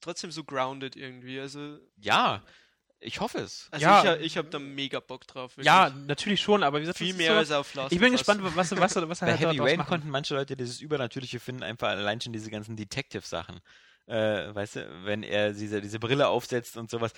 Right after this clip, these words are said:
Speaker 2: Das ist nicht übernatürlich, aber das ist halt so ein bisschen
Speaker 1: Das ist
Speaker 2: extrem
Speaker 1: supergeil.
Speaker 2: Sci-Fi-mäßig.
Speaker 1: Du, du konntest doch dieses Spiel spielen, wo er diese virtuelle Wand zieht und
Speaker 2: Ja.
Speaker 1: dann mit dem Ball so dagegen wirft.
Speaker 2: Ja.
Speaker 1: Was sowas total Blödsinniges ist für so eine Erfindung, aber ich hätt's trotzdem saugerne. <laughs>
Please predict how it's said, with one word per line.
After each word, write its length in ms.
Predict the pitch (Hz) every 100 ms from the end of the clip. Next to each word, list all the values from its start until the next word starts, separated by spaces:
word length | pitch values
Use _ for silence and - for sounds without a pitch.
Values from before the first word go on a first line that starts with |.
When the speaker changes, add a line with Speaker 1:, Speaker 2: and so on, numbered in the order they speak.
| -
Speaker 2:
Das 120 | 135
ist 100 | 160
nicht 120 | 175 180
übernatürlich, 600 | 196 147 113 127 147 190
aber 120 | 113
das 80 | 113
ist 40 | 123
halt 120 | -
so 60 |
ein 40 | 113
bisschen 200 | 120 156
Speaker 1:
Das 80 | 107
ist 20 | -
Speaker 2:
extrem 100 | 117
Speaker 1:
supergeil. 460 | 160 120 120 123 98
Speaker 2:
Sci-Fi-mäßig. 440 | 95 98 95 - - - _ _
Speaker 1:
Du, 140 | 156 147
du 120 | 147
konntest 340 | 170 180 170
doch 80 | 151
dieses 260 | 165 147 135
Spiel 380 | - 180 220
spielen, 320 | 247 180 180 160
wo 60 |
er 40 | 147
diese 320 | 143 143 143
virtuelle 460 | 185 170 147 139
Wand 200 | 135 151 -
zieht 280 | 208 214
und 80 | 117
Speaker 2:
Ja. 80 | 117
Speaker 1:
dann 140 | 156
mit 120 | 165 151
dem 140 | 143
Ball 200 | 147 202
so 120 | 165
dagegen 400 | 143 135 143 143
wirft. 240 | 139 139 - -
Speaker 2:
Ja. 160 | 107 113
Speaker 1:
Was 120 | 147
sowas 200 | 160 156
total 400 | 151 - 175 208 -
Blödsinniges 880 | 180 143 165 196 - 170 151 143 131
ist 200 | 139 -
für 140 | - 147
so 80 |
eine 120 | 151 156
Erfindung, 460 | 143 165 196 220 _ -
aber 300 | 147 135 - _ -
ich 120 | 135
hätt's 180 | 139 -
trotzdem 320 | - - 135
saugerne. 520 | 160 - 143 131 143
<laughs> 420 | 254 - 233 160